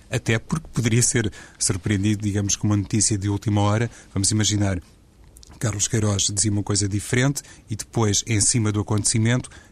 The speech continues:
eh, aparecia a notícia: Drogba joga ou não joga? Claro que Portugal tem que ter, concretamente, o selecionador, essa noção que tudo pode acontecer e o melhor mesmo é acautelar, do ponto de vista mediático,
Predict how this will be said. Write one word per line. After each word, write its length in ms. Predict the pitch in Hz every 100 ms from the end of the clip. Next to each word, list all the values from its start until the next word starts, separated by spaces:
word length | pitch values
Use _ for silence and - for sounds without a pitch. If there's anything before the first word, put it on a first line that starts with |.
| - -
eh, 300 | 104 101 104
aparecia 320 | 107 101 120
a 40 |
notícia: 360 | 110 104 95 95
Drogba 460 | 104 107 98 104 98
joga 440 | 98 123 135 143 - -
ou 120 | 101 101
não 160 | 101
joga? 460 | 98 98 90 90 87 - - -
Claro 280 | - 107 98
que 60 | -
Portugal 400 | - 107 104 - -
tem 120 | 107
que 80 | 98
ter, 240 | - 107 110 - -
concretamente, 640 | 95 104 98 98 95 - - - - -
o 40 | 104
selecionador, 720 | 104 98 - 98 95 104 107 - -
essa 280 | 101 104 110
noção 400 | 101 92 - 104
que 60 | 95
tudo 240 | 110 101
pode 240 | - 104 101
acontecer 540 | 104 98 - 113 113 127
e 100 | 110
o 40 |
melhor 300 | 107 107 101
mesmo 440 | 98 107 110 117 107 - - - 87
é 220 | 104 90
acautelar, 640 | - 98 92 - 98 95 95
do 100 | 98
ponto 200 | 95 87
de 60 |
vista 240 | 101 - 101
mediático, 580 | 92 104 95 110 -